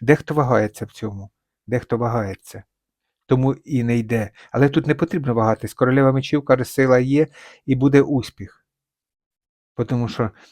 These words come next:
е, я дивлюся, сімка монет — це вагання. Як кажуть, у нас недостатньо зброї, у нас щось не хватає. А п'ятерка кубків каже: я боюся.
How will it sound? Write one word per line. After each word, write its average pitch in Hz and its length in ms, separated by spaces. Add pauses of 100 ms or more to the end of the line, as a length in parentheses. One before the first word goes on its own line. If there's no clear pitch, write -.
(160)
е, 113 280
я 120 140
дивлюся, 113 420
сімка 117 540
монет — 117 360
це 113 200 (180)
вагання. 123 560 (220)
Як - 160
кажуть, 117 460
у 123 80
нас 139 220
недостатньо 117 1120
зброї, 107 520
у 113 140
нас 123 160
щось - 280
не 113 80
хватає. 101 520 (300)
А - 120
п'ятерка 120 600 (100)
кубків - 420
каже: 104 320 (2000)
я 127 200
боюся. 110 640